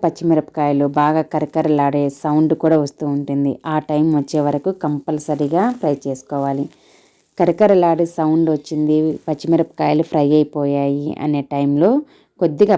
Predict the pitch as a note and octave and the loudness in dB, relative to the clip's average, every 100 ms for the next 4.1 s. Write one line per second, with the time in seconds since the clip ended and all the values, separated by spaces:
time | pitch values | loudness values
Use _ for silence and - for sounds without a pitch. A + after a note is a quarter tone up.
0 | - D3 - D#3+ D3+ C#3+ D3 C#3+ D3+ C#3+ | 0 -6 -4 -4 -2 -2 -4 -6 -6 -8
1 | C#3+ C#3+ C#3+ G3 - D#3 D3+ C3+ C#3 D3 | -6 -8 -4 -6 -4 -4 -2 -2 -2 -2
2 | C#3+ D3 C#3 D3 C#3 D3 C#3 C3+ C3+ - | -4 -2 -4 -2 -4 -4 -4 -4 -8 -14
3 | _ _ - F#3+ A3+ A3+ G3 F3+ F3+ E3 | _ _ -4 -2 0 2 4 2 2 -2